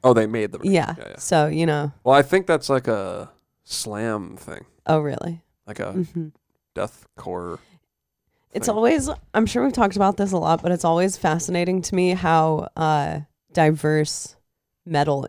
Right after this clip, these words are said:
Speaker 2: is. I can, like, link up with a metalhead, and we both have completely different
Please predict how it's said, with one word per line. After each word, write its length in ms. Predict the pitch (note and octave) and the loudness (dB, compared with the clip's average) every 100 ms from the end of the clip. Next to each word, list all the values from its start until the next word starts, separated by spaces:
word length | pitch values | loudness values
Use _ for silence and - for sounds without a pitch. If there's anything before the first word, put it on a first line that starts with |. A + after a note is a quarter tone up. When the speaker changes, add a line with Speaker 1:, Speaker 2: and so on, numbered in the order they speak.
| - | -8
Speaker 2:
is. 400 | G2+ - - - _ _ _ _ _ _ _ _ - | -8 -10 -14 -20 _ _ _ _ _ _ _ _ 0
I 560 | E3 F#3+ A3+ B3 C4 A#3+ _ _ _ _ _ _ - | 4 6 6 4 0 -6 _ _ _ _ _ _ -2
can, 380 | C4 A3+ G#3+ - | 4 4 4 0
like, 240 | G3 F3+ F3 | 2 2 2
link 360 | E3 E3 F3+ | 0 0 0
up 300 | D#3 D#3 - | 2 2 0
with 140 | F3 F3+ | -4 -2
a 40 | |
metalhead, 680 | D#3+ C3+ D3 E3 E3 E3 F3 - | -2 0 0 2 0 -2 -6 -4
and 340 | D#3+ D#3+ D#3 D#3 - | 0 2 0 -4 -6
we 240 | D#3 D#3+ | -2 -2
both 320 | D3 D3 D#3 | 4 6 6
have 480 | F3+ D3+ D#3 D3+ - _ | 2 0 0 -4 -16 _
completely 840 | - D#3+ - - D3 C#3+ - D3+ | -4 -4 -4 -4 -2 0 0 -2
different 500 | D#3 D3 C#3+ C#3 C3+ | 0 -4 -2 -2 -4